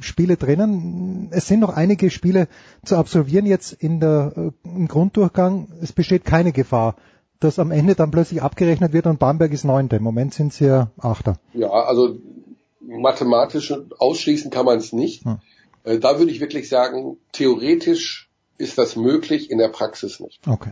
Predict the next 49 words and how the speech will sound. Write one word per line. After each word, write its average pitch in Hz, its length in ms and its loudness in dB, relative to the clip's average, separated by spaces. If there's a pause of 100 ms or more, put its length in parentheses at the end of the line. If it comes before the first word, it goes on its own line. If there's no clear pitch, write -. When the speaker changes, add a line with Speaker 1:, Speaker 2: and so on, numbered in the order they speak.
(100)
Speaker 1:
Wa-, 151 240 -2
was 165 160 2
hat 202 120 -4
denn 233 100 0
der 160 100 2
Trinkieri 127 480 -2
eigentlich? 127 340 -4
Ich - 40 -2
hab 147 120 -4
nur, 165 220 0
er 160 120 0
war 160 120 2
ja 165 60 2
lang 143 200 0
nicht 175 220 -4
da 139 240 2
und, 185 220 -4
äh, 165 120 2
entschuldige, 175 360 0
dass 156 120 -2
ich 165 100 0
nicht 175 180 0
mehr 170 120 2
so 151 200 2
genau 143 360 0
die 160 120 0
B 156 140 0
B 156 80 -2
L 151 180 -2
verfolge, 175 480 0
aber 151 180 0
was, 151 180 0
was, - 280 -4
was 156 160 0
fehlt 185 280 0
dem 139 100 0
Mann? 107 220 -4 (1300)
Speaker 2:
Äh, 127 200 0
Trinkieri 135 420 0
hat 139 140 2
seit 120 180 -2
Jahren 127 420 0
Probleme 131 460 -6
mit 135 160 -6
der 117 100 2
Schulter. 156 440 -2
Da 117 100 0
gibt's 113 280 -6
irgendeine 117 680 2